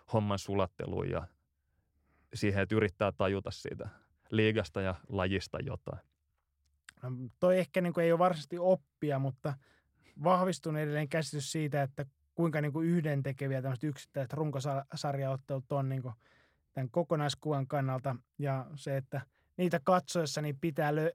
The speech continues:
Speaker 2: oikein niinku etsimällä etsiä tämmöisiä iloja pienistä asioista. Sanotaan vaikka nyt Lance Stevensonin edesottamukset siellä kentällä, niin, niin tota, ne on, piristää tuommoista marraskuista torstai-illan jotain tota,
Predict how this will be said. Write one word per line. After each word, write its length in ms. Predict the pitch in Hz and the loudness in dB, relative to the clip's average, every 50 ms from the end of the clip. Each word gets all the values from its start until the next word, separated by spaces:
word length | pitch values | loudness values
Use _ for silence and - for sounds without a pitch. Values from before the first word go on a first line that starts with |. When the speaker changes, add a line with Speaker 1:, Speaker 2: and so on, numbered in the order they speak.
| _ - | _ -4
Speaker 2:
oikein 240 | 170 156 147 156 151 | -4 -2 -2 -2 -2
niinku 140 | 151 147 | -2 -2
etsimällä 460 | 156 156 151 - 156 147 143 143 143 143 | -2 -2 -2 -2 -4 -2 0 0 0 0
etsiä 300 | 147 143 - - 143 135 - | -2 -2 -4 -8 -8 -8 -6
tämmöisiä 260 | - 139 131 131 151 | -4 -4 -4 -2 -2
iloja 440 | 156 170 170 160 151 147 147 143 139 - _ _ _ _ _ _ _ _ _ - | -2 -2 0 0 0 0 0 0 -2 -4 _ _ _ _ _ _ _ _ _ 0
pienistä 520 | 220 220 208 190 180 160 - - 175 156 | 4 4 4 4 4 0 0 0 2 2
asioista. 580 | 156 151 - 165 160 151 151 135 - - 151 131 | 2 0 0 0 0 0 0 0 -2 -4 -4 -4
Sanotaan 480 | - - - 151 151 135 - 143 143 139 | -4 -4 -4 -2 -2 0 0 0 2 2
vaikka 300 | 139 139 139 - 151 143 | 2 0 0 -2 -2 -2
nyt 160 | 139 143 139 - _ _ _ _ - 196 180 156 | -2 -2 -4 -6 _ _ _ _ -16 -10 -8 -4
Lance 320 | 160 165 156 151 147 135 | 0 0 0 0 0 -2
Stevensonin 720 | - - 160 156 147 147 139 135 - 147 139 139 139 143 | -2 -2 0 0 0 0 -2 -2 -4 -4 -2 -2 -2 -2
edesottamukset 800 | 147 143 143 127 131 143 139 - - 139 135 131 - - 135 - | -2 0 -2 -2 -2 -4 -8 -6 -6 -4 -4 -4 -6 -8 -10 -8
siellä 200 | - 139 131 131 | -6 -6 -6 -6
kentällä, 480 | 131 - 143 139 135 127 131 127 127 127 | -6 -4 -4 -2 -2 -2 -2 -4 -4 -4
niin, 200 | 127 127 127 113 - _ _ _ _ _ _ _ _ - | -4 -6 -8 -10 -14 _ _ _ _ _ _ _ _ -8
niin 180 | 147 139 127 117 | -4 -4 -4 -4
tota, 300 | 131 123 - 135 131 131 | -6 -4 -2 -2 0 0
ne 220 | 139 143 139 131 | 0 0 0 0
on, 300 | 131 135 135 135 135 120 - _ _ _ _ _ _ _ _ _ _ _ _ _ _ | 0 0 0 0 0 -2 -4 _ _ _ _ _ _ _ _ _ _ _ _ _ _
piristää 480 | - 208 190 180 170 - - 180 160 151 | 0 2 2 2 2 0 0 0 0 2
tuommoista 400 | 139 165 160 160 151 - 165 151 | 2 2 2 2 2 0 0 2
marraskuista 840 | 156 170 175 180 180 170 165 156 - - 170 165 151 - - 160 131 - - - | 4 4 4 4 4 4 0 -2 -2 -2 0 0 0 0 -2 -2 -2 -4 -4 2
torstai-illan 880 | - 185 185 165 143 - - 165 160 160 156 156 156 156 151 147 131 113 _ _ _ _ _ _ - - - | 4 6 6 4 2 0 0 0 2 2 2 2 2 2 0 0 -2 -6 _ _ _ _ _ _ -16 -8 -4
jotain 360 | 151 143 139 151 147 143 139 | -4 -2 0 0 0 0 0
tota, 400 | 139 135 139 - 151 147 147 | -2 -4 -2 0 0 0 -2